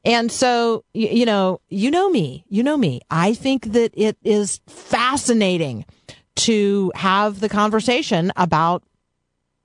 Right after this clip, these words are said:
well, the fact that we're not alone. And as a Christian, I can say that. We're not alone. <laughs> Like, I know there's lots of, uh,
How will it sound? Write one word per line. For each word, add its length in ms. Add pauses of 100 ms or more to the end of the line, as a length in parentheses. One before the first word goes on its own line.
(640)
well, 180
the 60
fact 220
that 60
we're 100
not 140
alone. 440 (580)
And 140
as 100
a 60
Christian, 340
I 140
can 160
say 180
that. 300
We're 140
not 280
alone. 420
<laughs> 0
Like, 200 (560)
I 160
know 260
there's 280 (420)
lots 880 (120)
of, 420 (480)
uh, 380